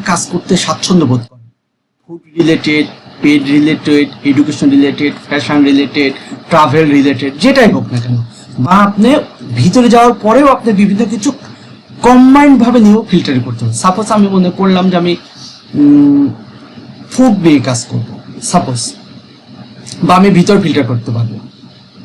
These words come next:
এই ফুড নিয়ে আমি চাচ্ছি যে প্রাথমিক অবস্থা, এখানে দেখেন উনিশ পয়েন্ট সেভেন মিলিয়ন YouTube চ্যানেল আছে, প্রায় বিশ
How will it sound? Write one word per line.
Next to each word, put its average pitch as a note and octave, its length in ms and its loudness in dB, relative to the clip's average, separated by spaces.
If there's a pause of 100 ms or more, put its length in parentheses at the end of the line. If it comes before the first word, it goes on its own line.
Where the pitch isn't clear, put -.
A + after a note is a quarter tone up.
(200)
এই A#3+ 80 4 (140)
ফুড F#3+ 220 2 (140)
নিয়ে D3 200 2 (720)
আমি D3 180 2 (840)
চাচ্ছি - 340 -2
যে A#3 60 0 (100)
প্রাথমিক D3 400 0
অবস্থা, A#2+ 260 -4
এখানে F#3+ 200 2 (120)
দেখেন C#3 260 -2 (1040)
উনিশ A#3 240 4 (120)
পয়েন্ট A3 240 2 (140)
সেভেন G#3 260 2 (140)
মিলিয়ন F#3+ 280 4 (100)
YouTube D3+ 300 -4
চ্যানেল B2 320 -2
আছে, - 180 -10 (1200)
প্রায় F3 300 2 (200)
বিশ G3 220 2